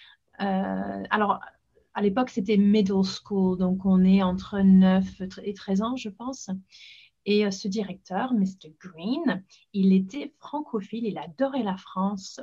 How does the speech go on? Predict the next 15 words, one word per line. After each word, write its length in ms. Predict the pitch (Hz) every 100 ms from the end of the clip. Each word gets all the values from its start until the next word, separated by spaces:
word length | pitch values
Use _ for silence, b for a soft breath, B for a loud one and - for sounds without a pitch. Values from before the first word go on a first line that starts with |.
| -
Euh, 680 | 175 170 170 170 165 165 190 190
et 320 | 214 208 202 185
on 120 | 185
a 80 | 196
fait 180 | 190 196
donc 160 | 175
des 100 | 175
voyages 360 | 214 202 185 -
scolaires, 580 | - 165 - 254 220 190 190 B _
mais 180 | 196 180
aussi, 580 | 175 - 240 262 302 320 320
on, 540 | 185 185 180 180 190 190
tous 100 | -
les 120 | 247
jeudis, 440 | 214 202 190 254